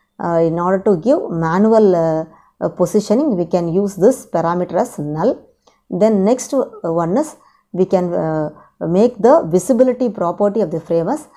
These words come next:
set visible, uh, true. So this will make the, uh, control will be displayed in the screen at the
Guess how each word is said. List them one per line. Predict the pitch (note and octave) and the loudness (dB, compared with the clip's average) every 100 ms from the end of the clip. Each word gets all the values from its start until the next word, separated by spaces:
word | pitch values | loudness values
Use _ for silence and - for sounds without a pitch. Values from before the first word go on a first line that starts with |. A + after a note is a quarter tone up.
| _ | _
set | - A3+ A3+ | -4 -4 -2
visible, | - - F#3+ A#3 F#4 - _ _ _ | -6 -2 2 2 2 -4 _ _ _
uh, | D#3 D3+ - | -12 -12 -6
true. | F#3+ D#3 - _ _ _ | -4 -4 -6 _ _ _
So | - A#3 A3 F3 | -10 -4 -2 2
this | C4 - | 0 4
will | A#3 F#3+ | 4 4
make | F3+ G#3 - | 2 0 0
the, | - E4 - - _ | 2 2 0 -18 _
uh, | F3+ F3 | -4 -2
control | F3+ F3+ F#3 A3+ C4+ | 0 0 2 2 2
will | F3+ F3+ | 2 2
be | B3 E4+ - _ _ F#3 | 0 -2 -8 _ _ 2
displayed | G3 - G3+ F#3 | 2 2 2 4
in | F3+ F#3 | 2 0
the | D#4 - | -2 -4
screen | - - G3 C4 - | -10 -2 0 0 -6
at | D#3 | -6
the | B3+ | -4